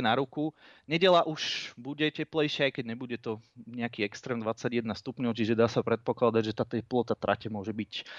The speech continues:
ja neviem, medzi tridsaťpäť a štyridsať, čo je teda tiež relatívne málo a čo by tiež mohlo, no, napríklad pasovať Ferrari, kde už, o, dajme tomu, nejaké to prehrievanie alebo, o,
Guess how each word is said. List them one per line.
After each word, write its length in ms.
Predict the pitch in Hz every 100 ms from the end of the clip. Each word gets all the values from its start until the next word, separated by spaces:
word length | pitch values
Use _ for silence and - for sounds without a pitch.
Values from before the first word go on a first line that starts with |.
| - - - 104
ja 40 | 101
neviem, 100 | 107 107
medzi 160 | 107
tridsaťpäť 640 | 113 113 110 120 - 113 107
a 20 |
štyridsať, 580 | - 101 117 117 151 - - -
čo 100 | -
je 100 | 107 - 107
teda 160 | 107 -
tiež 240 | - 113 117
relatívne 460 | 107 110 127 117
málo 300 | 107 98 123
a 80 | 131
čo 80 | -
by 100 | 208
tiež 240 | - 262
mohlo, 400 | 220 214 208 202 _ 151
no, 480 | 147 147 151 156 151
napríklad 380 | 147 160 151 135
pasovať 380 | 135 - 127 -
Ferrari, 340 | 104 101 95 _ - - - - - -
kde 320 | 110 113 113
už, 160 | 113 - - -
o, 320 | 113 110 110
dajme 320 | 110 113 113
tomu, 240 | 120 113 110
nejaké 240 | 107 135
to 80 | 113
prehrievanie 800 | - 117 127 127 127 113 113 110
alebo, 400 | 107 110 110 107 _ -
o, 400 | 104 104 107